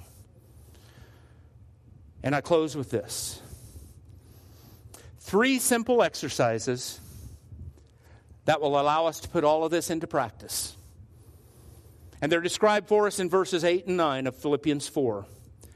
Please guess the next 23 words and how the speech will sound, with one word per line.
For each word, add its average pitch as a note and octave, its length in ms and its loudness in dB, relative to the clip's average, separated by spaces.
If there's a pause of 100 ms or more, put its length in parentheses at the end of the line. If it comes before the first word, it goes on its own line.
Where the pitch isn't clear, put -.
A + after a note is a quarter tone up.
(640)
First G#3+ 440 2
is F#3+ 120 0
this. - 600 0 (840)
Fix - 380 0
your A3+ 100 2
mind G3+ 640 0 (840)
on E3+ 160 2
positive C3+ 600 0
thoughts. - 600 -6 (1800)
Don't E3+ 180 2
worry F3 180 4
about E3+ 200 2
the C#3+ 60 -6
what C#3+ 240 4
ifs. - 560 0 (1700)
Don't F#3+ 280 4
entertain G3+ 420 2
yourself G#3+ 460 2
with F#3 120 0
the E3+ 80 -2
shoulda, G3 280 4
coulda, F#3+ 240 4
wouldas. G3 600 0